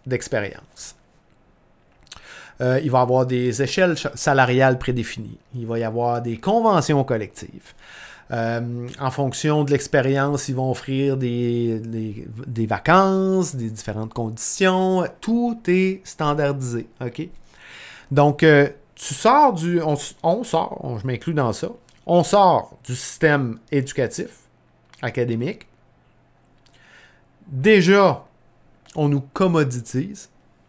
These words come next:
Et là, on rentre sur le marché du travail. Et ils nous mettent dans des petites boîtes, OK ? On se retrouve qu'on est un maillon du système, OK ? Euh, et, et,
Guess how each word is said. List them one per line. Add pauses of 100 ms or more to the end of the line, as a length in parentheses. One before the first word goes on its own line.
(120)
Et
là,
on
rentre
sur
le
marché
du
travail. (1400)
Et
ils
nous
mettent
dans
des
petites
boîtes,
OK ? (100)
On
se
retrouve (600)
qu'on
est
un
maillon (440)
du
système, (680)
OK ? (1080)
Euh, (100)
et,
et,